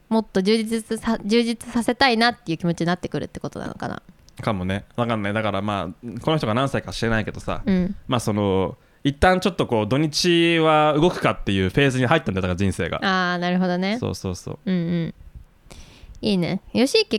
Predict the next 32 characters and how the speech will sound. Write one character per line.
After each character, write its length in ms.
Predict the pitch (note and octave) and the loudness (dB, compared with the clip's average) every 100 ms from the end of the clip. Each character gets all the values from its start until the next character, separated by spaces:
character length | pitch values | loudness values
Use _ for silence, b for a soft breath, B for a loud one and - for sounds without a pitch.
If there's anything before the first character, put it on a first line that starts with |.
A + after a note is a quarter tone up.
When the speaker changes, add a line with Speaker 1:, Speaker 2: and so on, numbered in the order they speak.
| - | -4
Speaker 1:
行 100 | G#3+ | -4
く 100 | - | 0
と 140 | A#3 | -2
き 120 | - F3+ | 2 2
は 100 | F3 | 4
ぜ 100 | G#3 | 2
ひ 200 | F3+ - - | 2 -4 -2
午 140 | F#3+ | 2
前 160 | G#3+ A3 | 4 4
中 180 | G#3 | 0
か 100 | G#3 | 2
ら 60 | G3 | 0
行 80 | F#3+ | 2
っ 40 | |
て 100 | F#3 | -2
く 80 | F3+ | 0
だ 140 | F3 | 0
さ 140 | F3 - | 0 -4
い。 160 | - - - | -6 -10 -6
い 120 | A3 | -2
い 40 | |
魚 380 | G#3 F3+ E3+ D#3+ | 0 -2 -2 -2
が 100 | D3 | 0
売 80 | D#3 | 0
り 100 | D#3+ | 0
切 140 | - D#3+ | -2 -2
れ 80 | D3 | -2
る 80 | F#2 | -6
の 120 | E2 | -8
で。 160 | - - - | -10 -14 -8
Speaker 2:
う 40 | |
ん。 420 | G2+ F#2 E2 A2 | -6 -4 -6 -10